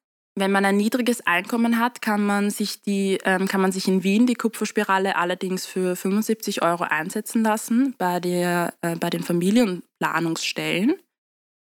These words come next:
der Stadt Wien, äh, gibt es dieses Angebot.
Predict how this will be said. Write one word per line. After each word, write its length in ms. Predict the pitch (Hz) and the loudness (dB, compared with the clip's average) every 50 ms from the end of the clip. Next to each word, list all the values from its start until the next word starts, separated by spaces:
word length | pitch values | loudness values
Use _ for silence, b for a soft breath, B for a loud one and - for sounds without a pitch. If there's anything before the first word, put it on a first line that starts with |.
| _ _ _ _ _ _ - | _ _ _ _ _ _ -2
der 80 | 190 | -2
Stadt 300 | 180 - 185 175 - 170 | -2 -2 -4 -6 -6 -8
Wien, 320 | 170 175 196 226 269 311 - | -4 0 0 2 2 2 2
äh, 220 | - 190 190 190 190 | 2 0 0 0 0
gibt 220 | - 196 - 196 | -2 -2 -2 -2
es 100 | 190 - | -4 -2
dieses 240 | - 185 180 180 - | -4 -4 -4 -6 -8
Angebot. 720 | - - - 170 175 190 202 - 233 247 302 370 - - | -10 -4 -2 0 0 0 0 2 2 2 2 0 -2 -4